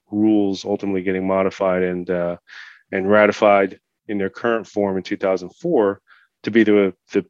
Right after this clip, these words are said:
essentially the combat sports, uh, the M M A rules that the U F C and other fight promotions run under today. So I've been involved kind of behind the scenes with the fight business for quite a while. And the U F C, you know, which I'd been a fan of for,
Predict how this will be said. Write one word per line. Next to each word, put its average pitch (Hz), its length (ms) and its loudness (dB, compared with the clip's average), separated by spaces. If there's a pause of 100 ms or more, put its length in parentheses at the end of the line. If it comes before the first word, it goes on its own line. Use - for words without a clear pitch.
essentially 117 460 0
the 98 80 2
combat 101 440 2
sports, - 480 -6
uh, 92 180 0
the 101 120 0
M 101 80 0
M 104 140 2
A 101 80 2
rules 95 380 0
that 90 120 -8
the 95 100 -8
U 95 80 0
F 92 80 -6
C - 160 -4
and 92 100 -2
other 92 120 -2
fight 95 220 -6
promotions 90 440 -10
run 90 140 -4
under 85 300 -8
today. 87 320 -8
So 98 200 -4
I've 101 160 -4 (500)
been 175 140 8
involved 139 480 6 (480)
kind 131 140 4
of 123 60 2
behind 123 240 4
the 120 60 2
scenes 120 260 0
with 113 80 -4
the - 60 -20
fight 107 200 0
business 110 200 -8
for - 120 -16
quite 104 180 0
a 98 40 0
while. 120 440 4 (420)
And 135 100 4
the 143 60 6
U 180 140 8
F - 80 2
C, 156 240 2
you 143 120 2
know, 120 200 2
which 113 180 -4
I'd 113 140 0
been 110 120 -2
a 104 60 -4
fan 107 300 0
of 104 180 0
for, 101 400 -2